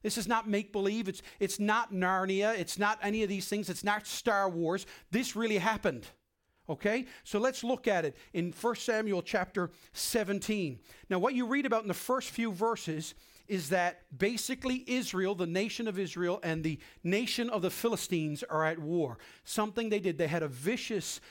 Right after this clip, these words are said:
uh, war amongst themselves for well over a century. And by the time you get to it, I want to go to verse three.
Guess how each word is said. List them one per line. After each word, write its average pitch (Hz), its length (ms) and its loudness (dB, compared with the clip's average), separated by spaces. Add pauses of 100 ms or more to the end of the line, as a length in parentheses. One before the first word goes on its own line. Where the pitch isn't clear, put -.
(480)
uh, 165 80 4
war 175 560 2
amongst 185 400 0
themselves 151 560 -2 (300)
for 190 240 2
well 226 500 2
over 202 400 0
a 143 40 -4
century. 175 520 -4 (840)
And 170 80 0
by 202 100 6
the 190 100 0
time 262 340 0
you 254 80 0
get 214 260 -2
to 151 160 0
it, 170 200 -2 (240)
I 175 60 -2
want 214 260 0
to 220 120 0
go 214 240 2
to 190 380 -2 (240)
verse 185 340 -2
three. 180 460 -2